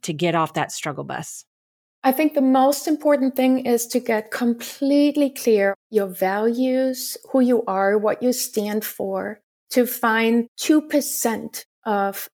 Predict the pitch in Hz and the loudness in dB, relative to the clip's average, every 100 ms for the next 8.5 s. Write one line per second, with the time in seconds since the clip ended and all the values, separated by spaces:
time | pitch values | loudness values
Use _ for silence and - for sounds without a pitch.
0 | - - 247 - 233 220 214 214 202 208 | -12 -6 -4 -2 -2 0 2 0 -2 -6
1 | 208 - 208 202 - 226 220 214 220 202 | -8 -6 -6 -4 -2 0 0 -2 -4 -6
2 | 220 196 - 196 190 226 294 - - 226 | -6 -8 -4 -2 0 -2 -4 -8 -6 -4
3 | - 208 220 202 - 214 233 254 277 311 | -2 -4 -4 -6 -2 0 0 0 -2 -6
4 | _ _ _ 220 226 220 220 - - - | _ _ _ 0 2 2 -2 -12 -12 0
5 | 214 208 214 214 190 202 240 254 285 302 | 2 4 2 0 0 2 4 6 4 2
6 | 302 _ - - 247 - 247 226 220 220 | -2 _ -8 0 0 2 0 0 -2 -2
7 | 220 - 220 208 226 226 220 202 185 - | -4 -6 -8 -6 -4 -2 -4 -8 -8 -4
8 | 226 240 339 - | -2 0 -2 -6